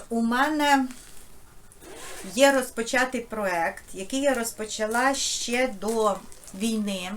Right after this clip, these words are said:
І почала знімати на нього майстер-клас, дівчатка, але, м, в зв'язку з тим, що, м, під час війни я не мала змоги знімати, я взагалі в'язати в'язала багато, але не знімала. Це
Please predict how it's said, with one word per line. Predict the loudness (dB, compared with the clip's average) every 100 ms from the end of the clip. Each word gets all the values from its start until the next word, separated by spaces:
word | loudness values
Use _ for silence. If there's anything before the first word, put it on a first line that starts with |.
| -10 -14 -16 -14 -14 -14 -14 -14 -4
І | 2 2 2
почала | 0 0 0 2
знімати | 2 0 0 0 -2 -2
на | -2
нього | 0 0 0
майстер-клас, | 0 0 0 -2 -6 -4 -2 -2 -2
дівчатка, | -4 -2 2 2 2 4 4 4 -2
але, | -2 -2 2 4 4
м, | 2 -12 -12 -8 -8 -8
в | -4
зв'язку | -2 -2 -2 -4
з |
тим, | -2 -2 0 -2
що, | -4 -4 -2 -2 -2 -10 -16 -14
м, | -12 -12 -12 -12
під | -4
час | -2 -2 -2
війни | -6 -4 -4 -4 -2
я | -2
не | 0
мала | 0 2 0
змоги | -4 -4 -4 -8
знімати, | -10 -8 -4 -2 -2 0
я |
взагалі | 0 0 0 2 4 2 0
в'язати | -6 -2 2 2 2
в'язала | -6 -2 0 0
багато, | -2 -2 0 0 -4
але | -4 -4 -4
не | -2 -2 -2
знімала. | -2 -4 -4 -4 -6 -8 -12 -16 -16 -18 -18 -16 -16 -16 -14 -16 -4
Це | 2 4 2